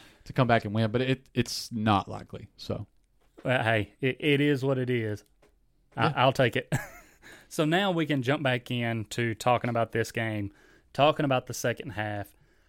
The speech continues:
Speaker 2: I think you were out of the room when the second half first started, and the Titans'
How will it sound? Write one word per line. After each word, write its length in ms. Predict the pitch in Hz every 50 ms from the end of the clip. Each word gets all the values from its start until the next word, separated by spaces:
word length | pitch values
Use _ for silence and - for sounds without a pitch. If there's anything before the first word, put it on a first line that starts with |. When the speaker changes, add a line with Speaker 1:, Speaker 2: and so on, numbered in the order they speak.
| _ _ _ -
Speaker 2:
I 60 | 123
think 420 | - - - 175 190 180 - -
you 140 | 156 170 175
were 160 | 156 151 147
out 180 | 147 143 139 135
of 80 | 135 123
the 80 | 120 117
room 360 | 117 120 120 117 113 110 107
when 140 | 107 110 110
the 80 | 104 101
second 320 | - - 123 113 - 110
half 240 | 95 110 107 104 - _
first 260 | - 123 117 110 - -
started, 500 | - - 117 107 104 101 98 98 92 - _ _ _ _ _ _ _ _ _ _ _ _ _ -
and 520 | 135 127 127 127 123 123 123 127 127 117
the 220 | 127 123 123 120 120
Titans' 760 | - - - 147 156 160 165 147 127 120 113 - - - -